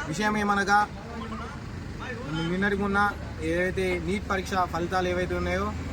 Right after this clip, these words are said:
దాని విషయమై లెటర్ ఇవ్వడం జరిగింది. ఏదైతే మే పదిహేనవ తారీఖున జరిగినటువంటి నీట్ పరీక్ష ఏదైతే ఉందో దాదాపు ఇరవై నాలుగు లక్షల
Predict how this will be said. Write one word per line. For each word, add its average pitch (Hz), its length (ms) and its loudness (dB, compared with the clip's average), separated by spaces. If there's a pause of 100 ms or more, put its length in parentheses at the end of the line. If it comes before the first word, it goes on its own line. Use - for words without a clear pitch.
(120)
దాని 175 160 4
విషయమై 196 460 0 (640)
లెటర్ 190 220 2
ఇవ్వడం 185 240 2
జరిగింది. 175 440 2 (440)
ఏదైతే 220 520 2 (560)
మే 208 260 2
పదిహేనవ 214 360 2
తారీఖున 202 580 2 (200)
జరిగినటువంటి 185 760 2
నీట్ 190 220 0
పరీక్ష 196 240 0
ఏదైతే 190 300 2
ఉందో 190 320 0 (460)
దాదాపు 214 320 6
ఇరవై 185 340 2
నాలుగు 196 240 2
లక్షల 185 300 0